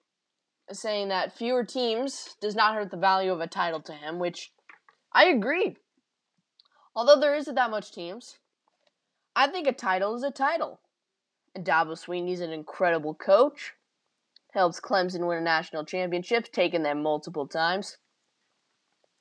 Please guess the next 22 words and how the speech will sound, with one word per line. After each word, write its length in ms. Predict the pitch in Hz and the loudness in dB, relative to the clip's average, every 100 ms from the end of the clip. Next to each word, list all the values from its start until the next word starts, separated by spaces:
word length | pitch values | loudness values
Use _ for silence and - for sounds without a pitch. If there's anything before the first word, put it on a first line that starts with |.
| _ _ _ _ _ _ - | _ _ _ _ _ _ 8
I 180 | 269 359 | 8 8
can 180 | 403 | 4
see, 360 | 269 233 226 247 - - | 2 0 -2 -4 -8 -2
you 200 | 240 330 | 4 8
know, 220 | 330 302 | 10 10
these 220 | 285 320 | 10 6
titles 420 | - 311 302 262 | 6 4 6 4
mean 180 | 233 233 | 4 0
a 60 | 208 | 2
lot. 440 | 214 170 - - _ _ _ _ _ _ _ _ _ _ _ _ | 2 2 -2 -20 _ _ _ _ _ _ _ _ _ _ _ _
Even 320 | 294 359 370 | 4 4 6
if 220 | 320 262 262 214 _ | 6 6 2 -12 _
with 200 | 247 262 | 2 2
shortened 580 | - 277 277 269 247 220 - | 2 2 2 2 0 0 0
amount 320 | 233 233 220 | 4 6 4
of 60 | |
teams, 600 | 185 277 226 185 220 - - _ _ _ | 2 0 0 -2 -4 -12 -18 _ _ _
because 580 | 220 - 208 196 175 - | -4 6 6 6 2 -4
conferences 600 | 226 208 202 180 185 175 | -2 -2 -2 -2 -2 2
are 100 | 185 | 2
being 260 | 208 185 | 2 0
pussies, 540 | 180 311 220 180 208 | 0 -2 -2 -4 -6